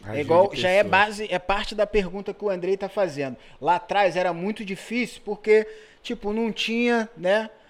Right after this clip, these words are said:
Speaker 1: a, a, a visão que a gente tem hoje, né, Deivão?
Speaker 2: A visão da coletividade, né?
Speaker 1: Não tinha. Então, é igual, eu tô aqui sentado, mas,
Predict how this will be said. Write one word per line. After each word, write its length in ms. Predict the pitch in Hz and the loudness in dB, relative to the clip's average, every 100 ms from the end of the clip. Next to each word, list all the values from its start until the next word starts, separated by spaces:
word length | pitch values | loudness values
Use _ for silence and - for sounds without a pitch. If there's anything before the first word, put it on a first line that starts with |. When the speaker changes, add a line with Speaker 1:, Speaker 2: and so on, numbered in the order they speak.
| _ | _
Speaker 1:
a, 400 | 143 151 151 151 | -6 -4 -4 -2
a, 20 | 170 | -2
a 20 | |
visão 340 | 175 165 190 | -2 -4 -4
que 80 | 196 | -2
a 60 | 196 | -4
gente 240 | 202 190 | -4 -8
tem 240 | 190 220 196 | -6 0 2
hoje, 260 | 185 165 | 2 0
né, 160 | 175 190 | 0 0
Deivão? 260 | 160 135 | 0 0
Speaker 2:
A 40 | 135 | -4
visão 160 | 151 | -4
da 80 | 165 | -6
coletividade, 840 | 170 175 170 180 180 175 156 156 151 | -6 -10 -10 -14 -14 -2 0 2 -2
né? 180 | 160 - | -6 -6
Speaker 1:
Não 180 | 165 196 | -8 -6
tinha. 460 | - 208 180 143 123 | -6 -4 -4 -4 -6
Então, 400 | 135 196 214 220 - - - | -6 -2 -2 -6 -12 -20 -8
é 80 | 202 | -6
igual, 360 | 196 180 147 143 | 0 0 0 -4
eu 100 | 156 | -8
tô 180 | 190 196 | 0 0
aqui 200 | 185 190 | 0 -8
sentado, 800 | - 214 208 170 151 139 123 113 _ _ _ _ | -10 -10 -6 -2 -2 -2 -8 -14 _ _ _ _
mas, 440 | 147 165 156 - | -4 -2 -4 -10